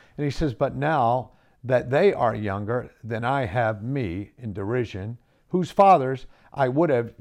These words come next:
disdained to have set with the dogs of my flock. Yea, whereunto might the strength of their hands profit me, in whom old age,"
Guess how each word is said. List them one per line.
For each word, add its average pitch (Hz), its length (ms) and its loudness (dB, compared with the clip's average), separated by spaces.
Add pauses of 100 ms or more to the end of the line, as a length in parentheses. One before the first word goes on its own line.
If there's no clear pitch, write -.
disdained 117 840 -6
to 127 100 -6
have 110 280 -4
set - 400 -4
with 101 160 -12
the 101 80 -8
dogs 98 500 -4
of 101 80 -12
my 90 220 -10
flock. 92 400 -8 (560)
Yea, 135 540 0 (200)
whereunto 123 800 -4
might 127 220 -4
the - 140 -16
strength 151 500 -6
of 117 120 -10
their 123 160 -6
hands 104 440 -8
profit - 460 -10
me, 87 260 -20 (460)
in 131 80 -4
whom 156 240 0
old 151 320 4
age," 151 300 2